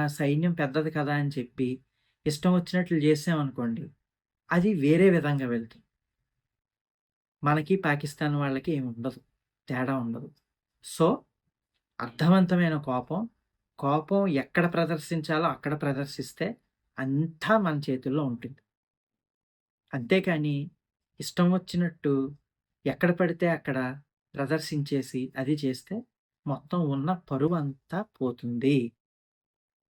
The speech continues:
ఇది మన దృష్టిలో పెట్టుకుంటే మన ఆరోగ్యం బాగుంటుంది, మన, మన ఆలోచన విధానం బాగుంటుంది,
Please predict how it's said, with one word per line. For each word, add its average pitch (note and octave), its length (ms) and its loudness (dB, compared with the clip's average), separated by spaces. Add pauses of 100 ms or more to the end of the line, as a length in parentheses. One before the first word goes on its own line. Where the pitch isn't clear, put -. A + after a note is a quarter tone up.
(540)
ఇది D#3 280 6 (640)
మన C#3+ 220 0
దృష్టిలో - 400 0
పెట్టుకుంటే D#3 640 -2 (760)
మన C3+ 140 -6 (100)
ఆరోగ్యం C3+ 500 2
బాగుంటుంది, F3+ 560 4 (720)
మన, C#3+ 200 2 (640)
మన C#3 140 0 (100)
ఆలోచన D3+ 460 2 (140)
విధానం C3 500 2
బాగుంటుంది, F#3 600 2